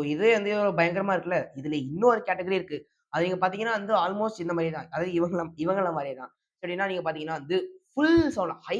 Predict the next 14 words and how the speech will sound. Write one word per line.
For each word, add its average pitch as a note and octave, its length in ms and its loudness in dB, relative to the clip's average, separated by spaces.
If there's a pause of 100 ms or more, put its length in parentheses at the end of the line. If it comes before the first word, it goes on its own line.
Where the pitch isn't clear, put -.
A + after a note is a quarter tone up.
கூட C4 160 -2
இல்ல, F#3 220 -4
ஃபுல் D4 480 2
சவுண்ட்ல C4 320 -2
வச்சுட்டு G#3+ 240 -4
அந்த D#3 100 -4
ரீல்ஸ் E3 220 -4
கேட்பாங்க. C#3+ 280 -10 (400)
அவங்க D3 180 -4
கேட்கும்போது F3+ 380 -2 (320)
அவங்களே F3+ 360 2
கூட F#3+ 200 0
தூங்கிடுவாங்க G3+ 480 0
ஃப்ரெண்ட்ஸ். F#3+ 300 -4